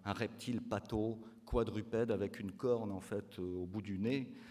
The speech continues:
On sait aujourd'hui que les iguanodons étaient des reptiles, euh, dinosaures, bien sûr, euh, très bien adaptés, euh, dans leur écosystème, qu'ils n'étaient pas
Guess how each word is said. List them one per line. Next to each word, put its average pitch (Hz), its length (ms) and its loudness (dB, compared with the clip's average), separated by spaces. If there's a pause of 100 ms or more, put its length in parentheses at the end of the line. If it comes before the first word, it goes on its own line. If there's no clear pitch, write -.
(180)
On 95 140 -4
sait 123 200 0
aujourd'hui 101 640 -2
que - 120 -6
les 95 300 0
iguanodons 104 680 2
étaient 98 240 0
des 98 120 2
reptiles, 95 520 -2 (480)
euh, 85 360 -2 (260)
dinosaures, 104 840 2
bien 92 180 -2
sûr, 101 500 -2
euh, 87 380 -2
très 131 260 0
bien 110 680 2
adaptés, 107 680 2
euh, 92 180 2
dans 101 200 0
leur 101 160 2
écosystème, 110 640 0
qu'ils 110 160 -4
n'étaient 98 240 -2
pas - 500 -2